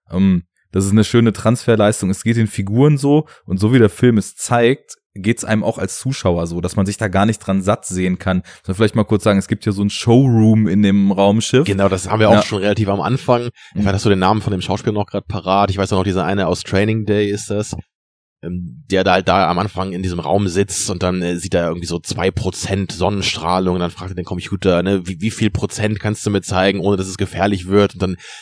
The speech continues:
Speaker 2: geht er irgendwie auf drei Komma eins Prozent hoch, ne, und dann wird
Speaker 1: Für
Speaker 2: aber
Speaker 1: wenige Sekunden,
Speaker 2: Genau,
Speaker 1: ne?
Speaker 2: aber es wird gleich ganz hell in dem Raum, obwohl das halt immer nur noch so ganz kleine, äh, Prozente eigentlich sind von dem ganzen Licht.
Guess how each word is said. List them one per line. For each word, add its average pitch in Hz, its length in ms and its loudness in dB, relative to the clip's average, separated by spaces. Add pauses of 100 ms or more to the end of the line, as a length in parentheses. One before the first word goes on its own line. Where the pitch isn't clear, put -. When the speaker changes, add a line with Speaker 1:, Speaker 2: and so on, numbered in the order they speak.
(100)
Speaker 2:
geht 107 120 0
er 107 80 4
irgendwie 101 160 2
auf 92 100 0
drei - 180 0
Komma 104 260 0
eins 107 260 -6
Prozent 107 520 -4
hoch, 120 360 6
ne, 107 100 0
und 110 80 2
dann 101 80 0
wird 110 80 2
Speaker 1:
Für - 80 0
Speaker 2:
aber 117 80 4
Speaker 1:
wenige 117 180 -2
Sekunden, 127 680 -6
Speaker 2:
Genau, 104 80 -4
Speaker 1:
ne? 104 60 2
Speaker 2:
aber 107 80 4
es 107 100 0
wird 117 80 0
gleich - 260 -4
ganz 113 340 -6
hell 113 280 0
in 107 80 2
dem 107 140 0
Raum, 107 500 4
obwohl 98 200 2
das 98 100 -2
halt 101 100 -10
immer 123 100 2
nur 107 100 2
noch 101 80 -2
so 110 100 -6
ganz 113 320 -6
kleine, 101 420 -6
äh, - 340 -12
Prozente 117 540 -6
eigentlich 104 280 -4
sind 107 180 -4
von 107 120 -6
dem 98 100 -6
ganzen 98 320 -6
Licht. 101 360 0